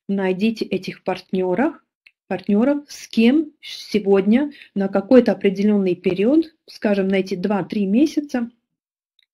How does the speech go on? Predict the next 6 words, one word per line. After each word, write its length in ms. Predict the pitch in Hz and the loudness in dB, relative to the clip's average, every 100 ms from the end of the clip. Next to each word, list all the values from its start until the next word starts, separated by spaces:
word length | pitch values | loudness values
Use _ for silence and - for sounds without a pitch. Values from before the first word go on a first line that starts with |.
| - | -10
создать 460 | - 190 185 247 233 | -4 0 2 2 2
рабочий 420 | 180 208 214 185 | 0 0 0 -4
тандем. 540 | - 175 175 160 160 - _ _ _ _ _ _ _ _ _ _ _ _ _ _ - | -4 -4 -4 -4 -6 -12 _ _ _ _ _ _ _ _ _ _ _ _ _ _ -4
Результат — 800 | 196 185 196 196 247 294 - - _ _ _ _ _ | -2 0 0 2 0 0 -6 -20 _ _ _ _ _
стопроцентная 840 | - - 202 208 202 233 214 208 180 | -18 -8 -6 -4 -4 -2 -2 -2 -4
гарантия. 640 | 175 180 160 147 - 151 | -4 -4 -6 -10 -14 -20